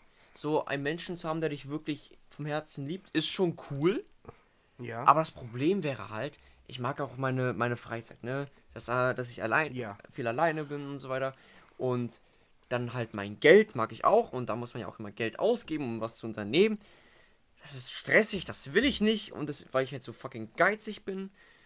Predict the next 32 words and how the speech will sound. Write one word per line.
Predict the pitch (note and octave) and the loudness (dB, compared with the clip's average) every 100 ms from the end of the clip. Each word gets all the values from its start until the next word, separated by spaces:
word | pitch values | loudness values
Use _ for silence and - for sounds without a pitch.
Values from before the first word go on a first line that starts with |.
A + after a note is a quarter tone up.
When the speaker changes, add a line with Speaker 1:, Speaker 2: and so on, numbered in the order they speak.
| _ _ | _ _
Speaker 1:
Und | - D#3 D#3 D3+ C3 | 2 4 6 4 2
ja, | C3+ B2+ | 4 4
das, | B2+ B2 | 0 -4
deswegen | B2 - C3+ C3 | -6 -2 -2 0
glaube | B2+ B2 B2 | 4 4 4
ich, | B2 | -2
dass | B2+ - | -8 -4
da, | C3 A2+ E2 | -2 -2 -4
dass | A#2+ - | -10 -6
das | C3 B2 C3 | -8 -6 -6
halt | B2 | -6
so | - B2+ B2 | 0 0 0
gegenübersteht. | A#2 B2 A#2 A#2 A2+ - E2 - - _ | -2 -10 -8 -8 -8 -8 -16 -16 -20 _
Und | - A#2 | -10 -8
ich | A2 | -4
glaube, | A#2 A2+ | -4 -2
das | A#2 - | -4 -6
ist | G#2 | -12
halt | A#2 A2 - - | -8 -10 -12 -18
das | - - | -8 -8
Größte, | - A2+ - G#2+ G2+ | -6 -8 -6 -6 -6
was. | G2+ - - - | -10 -14 -18 2
Und | F3 G#3+ - | 6 6 4
ich | E3+ | -2
verkack | - D#3 - D#3 - - | 0 -8 -6 -10 -10 -12
richtig, | B2 - A2 - | -12 -12 -14 -8
<laughs> | |
wenn's | C3+ - | -6 -6
um | C#3+ | -8
sowas | A2+ F3 E3+ C3 - | -6 -8 -6 -6 -6
geht. | - - - - - - - - - | -8 -8 -12 -20 -20 -20 -20 -20 -4
Ähm, | C#3+ C3 B2+ | 0 0 -2